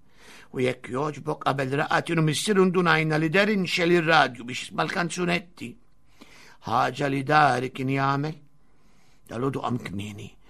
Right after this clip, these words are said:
Ħa kolazzjon surit in-nies u bl-ebda kummenti telaq kmieni lejn l-uffiċċju. Mhux miraklu da ngħid, x'tgħidlu?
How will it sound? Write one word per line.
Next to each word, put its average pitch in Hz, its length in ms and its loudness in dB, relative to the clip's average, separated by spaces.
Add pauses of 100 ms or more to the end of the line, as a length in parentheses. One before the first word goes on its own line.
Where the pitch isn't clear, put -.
(440)
Ħa 156 160 2
kolazzjon 160 680 2
surit 160 320 -2
in-nies 175 480 4
u 185 80 -2
bl-ebda 180 360 4
kummenti 208 680 6
telaq 190 380 4
kmieni 147 380 0
lejn 127 200 -2
l-uffiċċju. 135 560 -8 (560)
Mhux 233 320 6
miraklu 208 720 10
da 202 240 6
ngħid, 139 320 0
x'tgħidlu? 185 680 4